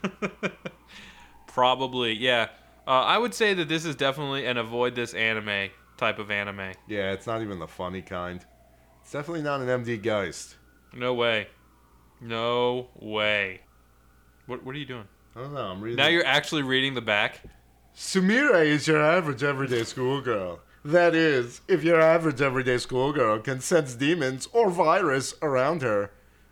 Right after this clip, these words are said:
Speaker 2: Um, the plural of, of virus is viruses. So when
Speaker 1: Are you sure, Dave? These are Japanese people.
Speaker 2: I'm
Speaker 1: I think
Speaker 2: hun-,
Speaker 1: they know a little
Speaker 2: I'm
Speaker 1: bit about
Speaker 2: a hundred percent
Speaker 1: English.
Speaker 2: sure. It's a Greek-derived word. A lot of people use viri, but that is incorrect.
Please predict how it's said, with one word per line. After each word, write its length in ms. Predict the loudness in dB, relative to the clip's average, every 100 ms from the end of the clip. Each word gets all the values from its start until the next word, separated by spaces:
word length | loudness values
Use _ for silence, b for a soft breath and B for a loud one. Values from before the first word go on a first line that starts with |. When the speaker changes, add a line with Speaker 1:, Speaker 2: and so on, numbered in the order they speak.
| b
Speaker 2:
Um, 400 | 0 2 0 -4 _ _ _ _ _ -16
the 80 | -16
plural 540 | -6 -2 0 0 0 -2
of, 200 | -6 -10 _ -16
of 100 | -10
virus 560 | -8 -4 -4 -4 -6
is 260 | -12 -12 -16 -16
viruses. 920 | -10 -8 -8 -10 -10 -8 -8 -8 -8 -10 -12
So 340 | -10 0 0 2
when 300 | 0 -2 -8 _ B B B
Speaker 1:
Are 100 | -4
you 100 | -4
sure, 200 | -2 -2
Dave? 220 | -2 -4
These 160 | -4 -6
are 40 |
Japanese 480 | 0 0 0 -4 -8
people. 240 | -10 -8 -4
Speaker 2:
I'm 100 | -2
Speaker 1:
I 80 |
think 0 |
Speaker 2:
hun-, 100 | -2 -2
Speaker 1:
they 80 | -2
know 160 | -2
a 60 | -4
little 200 | -4 -4
Speaker 2:
I'm 60 |
Speaker 1:
bit 80 | -2
about 100 | -2
Speaker 2:
a 40 | 0
hundred 140 | 0
percent 160 | 0 0
Speaker 1:
English. 160 | -2 -2
Speaker 2:
sure. 400 | -2 -2 -4 -10 -20 -20 -18 -18 _ b b b b b b -16
It's 160 | -12 -10
a 40 |
Greek-derived 880 | -8 -6 -6 -10 _ -4 0 2 0
word. 340 | -2 0 0 -4 -6
A 40 |
lot 160 | -2 -2
of 60 |
people 260 | -4 -6 -4
use 280 | -4 -6 -8
viri, 800 | -8 -4 -2 -2 -2 -2 -4 -6
but 120 | -8 -6
that 140 | -6
is 140 | -6
incorrect. 720 | -10 -8 -4 0 0 -2 -10